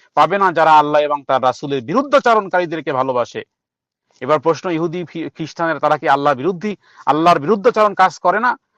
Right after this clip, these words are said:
যেখানে ঈসা আলাইহিস সালামকে তারা আল্লাহর ছেলে বানিয়ে রেখেছে, নাউযুবিল্লাহি মিন যালিক।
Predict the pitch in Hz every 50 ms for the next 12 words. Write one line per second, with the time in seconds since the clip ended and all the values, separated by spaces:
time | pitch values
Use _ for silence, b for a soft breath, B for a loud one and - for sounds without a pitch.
0 | _ - 135 165 175 190 180 175 165 - 180 175 170 165 - 170 170 170 170 165
1 | 165 165 165 156 151 151 151 156 147 - - 202 214 233 220 214 202 202 190 180
2 | 175 180 175 170 175 175 170 165 156 156 160 160 170 165 160 156 151 131 147 147
3 | 151 175 180